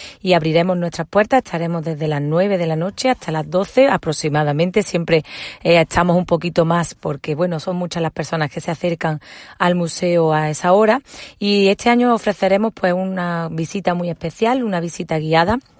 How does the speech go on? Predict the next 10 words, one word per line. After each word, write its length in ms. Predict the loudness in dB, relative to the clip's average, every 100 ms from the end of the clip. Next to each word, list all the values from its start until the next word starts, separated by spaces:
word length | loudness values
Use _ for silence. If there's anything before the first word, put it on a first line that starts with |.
| _ _ _ _ -6
a 100 | 0
la 80 | 0
exposición 680 | 2 0 -2 0 2 2 0 -10 -16 -6 -2
La 100 | 0
pintura 380 | 0 2 2
como 180 | 2 0
testigo 420 | -2 -4 -2 -2
de 100 | 0
nuestro 640 | 0 -2 -4 -2 -2 -2 -6
ilustrísimo, 920 | -6 -4 -4 -4 -6 -2 0 2 0